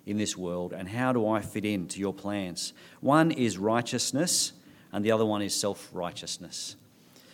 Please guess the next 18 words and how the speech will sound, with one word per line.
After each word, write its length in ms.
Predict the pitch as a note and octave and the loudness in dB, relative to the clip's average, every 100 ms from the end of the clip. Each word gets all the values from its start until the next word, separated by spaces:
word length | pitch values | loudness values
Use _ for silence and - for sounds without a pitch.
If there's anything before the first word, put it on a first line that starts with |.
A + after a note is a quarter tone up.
| - - - | -20 -20 -8
Uh, 180 | - A#2+ - | 0 0 2
you 120 | C3+ | 0
can't 380 | - - G#3 D#3 | 0 2 2 4
help 260 | C#3+ C3 | 6 6
but 160 | B2+ - | 6 2
notice 340 | A#2 A#2+ G#2+ | 4 4 2
the 100 | - | -4
difference 340 | F#2+ A2+ A2 G2+ | -2 -2 -2 -4
between, 440 | G#2 F#2+ - A#2 | -4 -6 -6 -6
and, 220 | - G#2+ - | -6 -8 -6
and 160 | A2 G#2 | -6 -2
the 60 | |
s-, 220 | - - - - | -2 -4 -6 -6
the 140 | G#2 | -4
differences 720 | - F#3 F#3 B2 - A2 G#2+ - | 2 2 6 4 4 2 2 0
and 200 | A#2+ B2 | 4 6
the 80 | B2 | 6
similarities 880 | - B2+ A2 A2 G#2 F#2+ A2+ C#3 - | 6 2 4 4 2 2 2 2 0